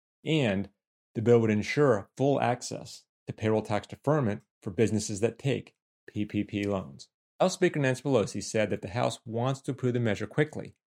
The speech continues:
and send it to the Senate. Now, the Senate released its own version of the bill, the Paycheck Protection Program Extension Act. Senators are expected to consider the Paycheck Protection Program Extension Act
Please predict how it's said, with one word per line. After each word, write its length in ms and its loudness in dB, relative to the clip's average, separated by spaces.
and 120 -6
send 200 2
it 100 -2
to 80 -6
the 120 0
Senate. 340 -2
Now, 60 0
the 80 4
Senate 400 4
released 260 2
its 100 -12
own 280 2
version 380 0
of 80 -8
the 40 -8
bill, 380 -4
the 80 -2
Paycheck 480 2
Protection 480 -2
Program 380 -2
Extension 500 -2
Act. 180 -8
Senators 400 4
are 60 6
expected 440 0
to 80 -2
consider 400 0
the 100 0
Paycheck 480 0
Protection 540 -2
Program 260 2
Extension 480 2
Act 280 0